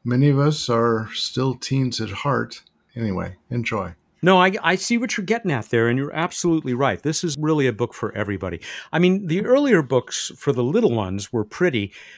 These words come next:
Speaker 2: uh, and had great stuff and were fun.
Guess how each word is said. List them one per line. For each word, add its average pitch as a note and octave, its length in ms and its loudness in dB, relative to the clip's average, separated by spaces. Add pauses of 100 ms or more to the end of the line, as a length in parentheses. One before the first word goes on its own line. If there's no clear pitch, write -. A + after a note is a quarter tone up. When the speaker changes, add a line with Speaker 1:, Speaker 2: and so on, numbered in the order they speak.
(180)
Speaker 2:
uh, A2 400 2
and B2+ 160 0
had B2 240 -2
great C3+ 240 2
stuff G#2+ 320 -2
and G2+ 100 -6
were G2 120 -4
fun. A2 360 -2